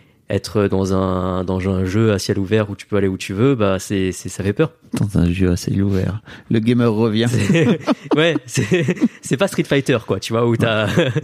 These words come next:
Speaker 2: Oui, t'as
Speaker 1: où t'es sur de la deux D avec un méchant en face. Là,
Speaker 2: Ouais.
Speaker 1: euh, là, tu peux aller partout.
Speaker 2: Eh ben, tu t'es super bien démerdé. Franchement.
Speaker 1: C'est vrai ? Trop
Speaker 2: Ouais,
Speaker 1: cool.
Speaker 2: j'ai adoré.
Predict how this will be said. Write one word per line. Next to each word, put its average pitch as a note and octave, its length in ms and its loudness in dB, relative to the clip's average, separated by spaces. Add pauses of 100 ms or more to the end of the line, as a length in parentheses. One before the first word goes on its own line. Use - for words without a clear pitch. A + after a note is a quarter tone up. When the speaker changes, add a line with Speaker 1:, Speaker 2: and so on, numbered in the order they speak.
(220)
Speaker 2:
Oui, G#2 80 2
t'as D#2 280 -2
Speaker 1:
où A#2+ 60 -2
t'es B2 140 0
sur A#2 140 -2
de A2+ 40 -2
la A2 80 2
deux A#2 140 0
D A#2+ 100 0
avec A2 240 0
un G#2 280 0
méchant G#2 260 -2
en G2+ 60 -4
face. - 360 -8
Là, B2 360 2
Speaker 2:
Ouais. G#2+ 40 0
Speaker 1:
euh, G2+ 140 0
là, A2 120 0
tu - 140 -8
peux G#2+ 80 -2
aller G2+ 100 2
partout. G2+ 280 -8 (1040)
Speaker 2:
Eh - 40 -4
ben, G2+ 100 2
tu - 100 -8
t'es - 120 -6
super C#3+ 340 0
bien A#2+ 100 2
démerdé. G2 480 0 (400)
Franchement. G#2+ 480 -4 (180)
Speaker 1:
C'est - 160 -2
vrai ? B2+ 220 2
Trop A#2+ 160 -4
Speaker 2:
Ouais, A#2+ 60 2
Speaker 1:
cool. B2 260 -4
Speaker 2:
j'ai A#2 80 4
adoré. A#2 280 4